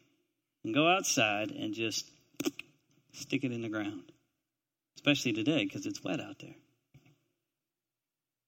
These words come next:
If everything's right, the weather, you know, it's the time of year, right, it begins to do what? Sprout. It begins to send out roots so it can get nourishment, so it can grow, and then it'll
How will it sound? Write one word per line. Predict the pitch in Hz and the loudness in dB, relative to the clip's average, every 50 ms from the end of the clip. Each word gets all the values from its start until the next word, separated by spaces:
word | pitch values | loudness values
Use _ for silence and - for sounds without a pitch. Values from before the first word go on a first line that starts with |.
| _ _ | _ _
If | - - - | -4 2 4
everything's | 127 135 147 170 151 - 185 180 - 151 139 | 6 6 8 6 4 4 4 4 4 4 4
right, | 135 117 110 107 110 135 147 | 2 0 2 4 4 4 4
the | - 113 | 4 0
weather, | 104 110 113 123 135 | 0 0 2 6 6
you | 143 123 | 6 6
know, | 104 | 4
it's | 101 - | 0 -4
the | - | -6
time | - - - 135 131 131 | -4 0 2 4 4 4
of | 131 | 4
year, | 123 127 123 | 4 2 2
right, | 123 127 - | 0 0 -2
it | 110 117 | -2 -2
begins | 135 185 117 123 123 120 - | -2 0 2 0 0 0 -2
to | - | -6
do | 110 - 120 | -4 -2 -2
what? | 117 117 117 90 - - - - - - _ _ _ _ _ _ _ _ _ _ _ _ _ _ _ _ | 0 0 -2 -4 -6 -8 -14 -20 -20 -20 _ _ _ _ _ _ _ _ _ _ _ _ _ _ _ _
Sprout. | - - - - 185 196 - - - - _ _ _ _ _ _ _ _ _ _ _ _ _ _ _ _ | -14 -12 -10 -10 -10 -10 -12 -14 -18 -20 _ _ _ _ _ _ _ _ _ _ _ _ _ _ _ _
It | - - | 0 2
begins | 139 127 139 139 143 139 | 4 6 8 6 6 4
to | - | 2
send | - - - 147 143 139 135 | -2 2 6 8 8 8 8
out | 131 131 127 | 4 2 2
roots | 127 127 113 110 - - - - - - - - _ _ _ _ _ _ _ _ _ _ | 0 -2 -2 0 -2 -2 -2 -2 -6 -10 -18 -20 _ _ _ _ _ _ _ _ _ _
so | - - 135 | 0 4 4
it | 135 135 | 4 6
can | - 139 127 | 6 4 4
get | 131 135 107 | 4 4 6
nourishment, | 127 139 143 143 143 131 - - 104 98 90 - - - - - _ _ _ _ | 6 8 8 8 6 6 2 0 -2 -6 -8 -10 -14 -20 -20 -20 _ _ _ _
so | - - 113 117 | -6 -2 2 4
it | 131 139 135 | 4 4 4
can | - 123 113 110 | 2 0 0 -2
grow, | 107 113 123 147 151 139 120 110 | 2 4 6 8 8 8 6 4
and | 110 110 117 | 2 4 8
then | 127 147 156 | 10 10 10
it'll | 147 139 139 120 107 | 10 10 8 4 2